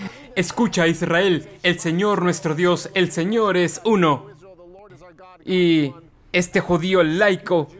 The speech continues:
se pone a llorar porque has tocado su esencia. Esto es para que la luz infinita del Todopoderoso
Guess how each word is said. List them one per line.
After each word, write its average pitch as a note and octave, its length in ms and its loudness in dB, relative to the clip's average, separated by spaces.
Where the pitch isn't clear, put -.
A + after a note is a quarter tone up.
se - 240 -2
pone F3+ 300 0
a E3 60 2
llorar D#3+ 440 0
porque D3+ 420 -2
has F3+ 220 -2
tocado F3 460 0
su D#3+ 180 -2
esencia. D#3+ 560 0
Esto F#3+ 400 0
es A3 160 2
para E3 300 0
que C#3+ 680 -2
la C#3 140 2
luz E3+ 400 0
infinita E3+ 720 -2
del D3 340 0
Todopoderoso D#3 1120 0